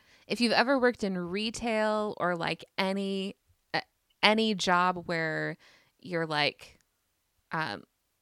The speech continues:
basically where you're, like, uh, I guess, like, customer service that's, like,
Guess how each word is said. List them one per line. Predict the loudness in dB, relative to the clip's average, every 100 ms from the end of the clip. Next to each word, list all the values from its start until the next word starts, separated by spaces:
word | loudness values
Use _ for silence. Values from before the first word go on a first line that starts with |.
| _ _ -8
basically | -2 0 -2 -4 -4
where | -2 -2
you're, | -2
like, | -6 -10 -14 _ _ _ _ _ _ _ _ _
uh, | -8 -6 -6 -8 -10 -4
I | 0
guess, | 2
like, | 0 0
customer | 2 0 2 0 0
service | 0 -4 -2 -2 -4
that's, | -4 -4 -6
like, | -4 -2 -4 -8